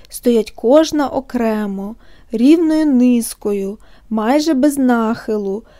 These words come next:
з короткими певними розчерками. Усе це виказує руку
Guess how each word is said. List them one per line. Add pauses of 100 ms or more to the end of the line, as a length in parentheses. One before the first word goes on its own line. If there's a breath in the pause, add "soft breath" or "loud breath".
(120)
з
короткими
певними
розчерками. (460 soft breath)
Усе
це
виказує
руку